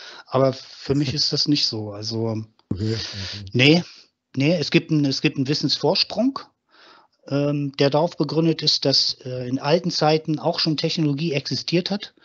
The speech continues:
Speaker 2: Mhm.
Speaker 1: Und da wir kleinere Wesen jetzt sind und früher waren's größere Wesen, wird
Speaker 2: Mhm.
Speaker 1: auch für uns die Möglichkeit gegeben, durch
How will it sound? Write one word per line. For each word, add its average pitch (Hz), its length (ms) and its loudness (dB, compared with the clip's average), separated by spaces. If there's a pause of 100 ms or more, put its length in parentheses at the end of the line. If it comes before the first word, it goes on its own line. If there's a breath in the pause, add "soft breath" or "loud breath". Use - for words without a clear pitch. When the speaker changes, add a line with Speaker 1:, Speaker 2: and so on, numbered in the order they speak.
(240 loud breath)
Speaker 2:
Mhm. 123 140 -6
Speaker 1:
Und 120 160 -2
da 135 140 4
wir 143 120 2
kleinere 196 520 4
Wesen 123 560 2
jetzt 123 300 -4
sind 127 280 4
und 120 100 -6
früher 151 240 2
waren's 160 220 0
größere 147 500 2
Wesen, 117 380 -2 (360 loud breath)
wird 117 200 0
Speaker 2:
Mhm. 147 60 -4
Speaker 1:
auch 160 160 -6
für 151 200 0
uns 208 640 0 (540)
die 151 180 0
Möglichkeit 170 500 2
gegeben, 160 540 2
durch - 340 -4